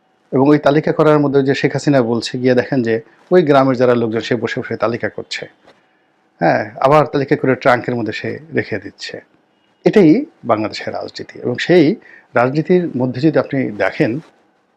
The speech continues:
আতঙ্কিত হওয়ার কারণ হলো যে শেখ হাসিনার যে দৃঢ়তা ছিল, এমনকি, আহ, তিন চার আগস্ট তিনি যখন প্রধানমন্ত্রী ছিলেন, পদবীতে ছিলেন, অথবা ধরেন জুলাই মাসে তার যে বক্তব্য ছিল, সেই বক্তব্যের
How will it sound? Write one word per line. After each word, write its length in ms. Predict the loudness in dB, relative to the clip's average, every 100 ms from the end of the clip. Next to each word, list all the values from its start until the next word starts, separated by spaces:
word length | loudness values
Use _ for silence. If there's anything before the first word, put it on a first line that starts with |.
| _ _ _ _ _ -20 _ 0
আতঙ্কিত 420 | 0 2 -2 -2
হওয়ার 160 | -2 0
কারণ 260 | 0 0
হলো 220 | 2 0 0 -10 _ _ _ -8
যে 380 | 2 2 2 0
শেখ 200 | -2 -2
হাসিনার 300 | 0 2 4
যে 100 | 2
দৃঢ়তা 400 | 2 4 4 4
ছিল, 260 | 0 -6 -12 -16 _ _ _ _ _ _ _ _ _ -2
এমনকি, 500 | 2 2 4 6 6
আহ, 540 | 2 0 2 2 0 -4 _
তিন 220 | 4 4
চার 240 | 6 4 4
আগস্ট 580 | 2 0 -4 -10 -12 -12
তিনি 260 | -6 -6
যখন 160 | -4 -4
প্রধানমন্ত্রী 500 | -2 2 2 0 -4
ছিলেন, 380 | -8 -8 -10 -16 _ _ _ _ _ _ _ _ _ _ 0
পদবীতে 420 | 2 2 0 -6
ছিলেন, 320 | -8 -10 -8
অথবা 280 | -2 2 4
ধরেন 280 | 4 2 2
জুলাই 280 | 4 6
মাসে 200 | 4 2
তার 140 | 2 0
যে 120 | 0
বক্তব্য 580 | -4 -4 -10 -8 -8 -8 _
ছিল, 300 | -8 -6 -8 -12 _ _ -14
সেই 300 | 0 4 4
বক্তব্যের 880 | 2 -2 -2 -2 -2 -2 4 4